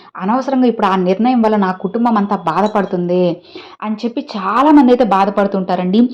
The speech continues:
కాబట్టి మీరు ఎలాంటి గందరగోళంలో ఉన్నా,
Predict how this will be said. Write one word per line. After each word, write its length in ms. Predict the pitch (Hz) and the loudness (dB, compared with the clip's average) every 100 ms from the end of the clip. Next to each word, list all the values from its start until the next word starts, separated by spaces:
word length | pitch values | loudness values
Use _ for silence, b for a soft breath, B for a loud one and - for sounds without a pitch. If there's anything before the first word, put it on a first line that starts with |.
| B B B - | B B B -2
కాబట్టి 640 | 220 240 233 254 240 - | 2 2 2 0 0 0
మీరు 220 | 208 226 | 2 2
ఎలాంటి 540 | 226 190 196 240 254 180 180 | 4 4 4 2 2 0 -2
గందరగోళంలో 640 | 196 254 254 233 208 190 | 2 2 4 2 2 0
ఉన్నా, 300 | 185 185 208 | 0 0 0